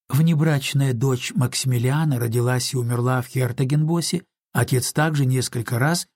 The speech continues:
навещал ее в монастыре. Незаконорожденной дочерью Максимилиана, монахиней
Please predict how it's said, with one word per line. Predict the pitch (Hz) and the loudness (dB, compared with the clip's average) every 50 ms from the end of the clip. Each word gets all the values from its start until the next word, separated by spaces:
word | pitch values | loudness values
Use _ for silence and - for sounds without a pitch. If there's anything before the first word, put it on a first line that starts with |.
| _ _ _ | _ _ _
навещал | - 139 131 127 123 - - - 135 151 160 160 | 0 0 2 2 0 -2 0 0 0 0 2 0
ее | 135 113 120 120 | 0 0 0 -2
в | 113 107 | -2 -2
монастыре. | 120 117 117 117 107 - - 127 120 107 95 80 - - _ _ _ _ _ | -2 0 0 0 -2 -2 -2 -2 0 0 0 -2 -4 -6 _ _ _ _ _
Незаконорожденной | - 139 156 151 131 151 - - 143 135 139 127 123 123 120 110 107 107 123 151 170 190 196 196 202 196 180 | 0 2 2 2 2 0 0 0 0 0 2 0 0 0 -2 -2 -2 -2 0 0 2 0 0 0 0 0 0
дочерью | 120 123 127 143 143 143 - - 156 156 170 160 | 0 0 0 -2 -2 -2 -2 -2 0 0 2 0
Максимилиана, | 156 160 151 - - - 160 160 170 165 180 180 170 151 127 110 101 92 - - _ _ _ _ _ | 0 -2 -2 -4 -4 -2 0 0 0 2 2 0 0 0 -2 -2 -6 -10 -14 -16 _ _ _ _ _
монахиней | 143 143 139 131 123 127 120 120 110 - - 175 170 190 214 214 | 0 2 2 2 2 2 0 0 -2 -2 -2 0 2 2 0 0